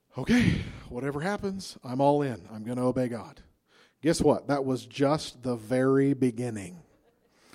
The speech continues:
That is, the faith crisis is not the same thing as the faith battle. He still had forty more years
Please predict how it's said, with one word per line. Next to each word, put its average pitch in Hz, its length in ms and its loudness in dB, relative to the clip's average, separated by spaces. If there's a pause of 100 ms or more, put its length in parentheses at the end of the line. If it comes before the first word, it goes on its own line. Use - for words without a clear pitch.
(260)
That 156 200 6
is, 147 200 2
the 156 240 2
faith 190 280 6
crisis 196 540 4
is 151 180 -2
not 185 260 0
the 156 80 2
same 160 260 2
thing 151 200 4
as 135 140 2
the 123 100 -2
faith 143 240 4
battle. 123 440 2 (1400)
He 180 160 2
still 226 320 8
had 151 420 2 (180)
forty 214 600 6
more 196 420 12
years 175 800 8